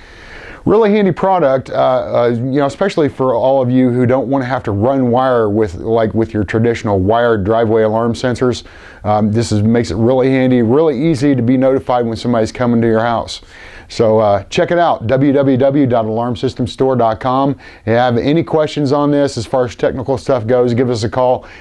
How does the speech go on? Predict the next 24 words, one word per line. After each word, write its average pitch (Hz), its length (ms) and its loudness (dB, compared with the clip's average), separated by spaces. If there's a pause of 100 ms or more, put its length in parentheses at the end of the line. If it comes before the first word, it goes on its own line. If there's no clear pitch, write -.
(160)
eight 135 180 2
eight 131 180 2
eight, 131 320 0
eight 120 180 0
one 123 220 0
one, 120 420 0
zero 113 280 2
seven 113 300 0
two 143 160 -2
seven. 131 380 0 (360)
My 139 80 2
name's 156 240 2
John 147 260 2
Burroughs. 156 300 2
It's 127 120 -6
been 123 140 -2
a 110 60 -4
pleasure 143 240 -2
to 123 80 0
be 135 80 2
here 135 180 2
for 135 220 0
you 127 60 2
today, 131 380 2